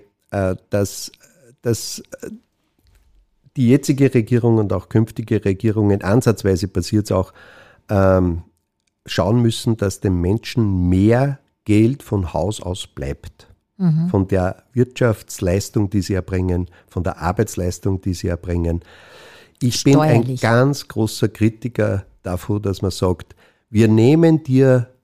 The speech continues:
Speaker 1: maximal viel weg. Und wenn du dann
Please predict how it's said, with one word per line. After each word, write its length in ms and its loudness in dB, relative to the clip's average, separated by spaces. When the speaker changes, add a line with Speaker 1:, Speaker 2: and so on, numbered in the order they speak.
Speaker 1:
maximal 920 -2
viel 360 -4
weg. 200 -4
Und 260 0
wenn 300 4
du 120 4
dann 460 0